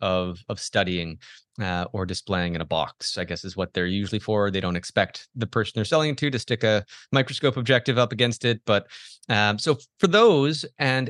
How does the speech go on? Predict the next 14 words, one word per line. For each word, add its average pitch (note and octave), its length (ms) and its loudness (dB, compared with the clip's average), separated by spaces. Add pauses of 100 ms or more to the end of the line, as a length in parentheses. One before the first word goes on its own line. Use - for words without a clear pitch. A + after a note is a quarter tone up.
any F3+ 220 2
really C3 480 0
high C#3 260 0
magnification, B2+ 960 -2 (300)
um, A2 400 2
you're C3+ 140 0
probably C#3 500 2
gonna A2+ 380 0 (320)
be A#2 100 2
dealing G#2 240 0
with G2 140 -4
a F2+ 40 -6
dead E2 240 -2
bug. D2 280 -4